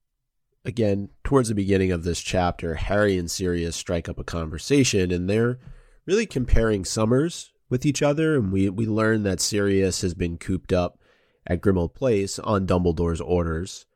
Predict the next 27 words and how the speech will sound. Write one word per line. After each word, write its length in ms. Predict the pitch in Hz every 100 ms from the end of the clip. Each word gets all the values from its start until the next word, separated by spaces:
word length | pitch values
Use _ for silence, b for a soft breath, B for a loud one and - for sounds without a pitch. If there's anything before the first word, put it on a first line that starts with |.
| _ _
much 420 | 92 90 95 -
like 180 | 98 87
Harry 380 | - 120 95 85
has 160 | 87 82
been 200 | 92 87
at 180 | 82 - _ _
Privet 280 | - 92 82
Drive 420 | - 104 92 80
on 140 | 80 80
Dumbledore's 500 | 82 80 80 80 78
orders. 520 | 73 80 80 80 - _ _ _ _ _ _
And 380 | 98 104 107 113 - _ _ -
to 100 | 143
me, 200 | 160 233
this 180 | 190 -
kind 200 | - 370
of 60 | -
felt 220 | 147 -
like 140 | 120
a 80 | 95
conversation 880 | - 98 95 90 101 92 90 101 90
that 220 | 85 82
Sirius 580 | - 101 95 95 92 -
and 140 | 80
James 460 | 78 82 87 104 107
might 260 | 117 120 -
have. 400 | 123 127 131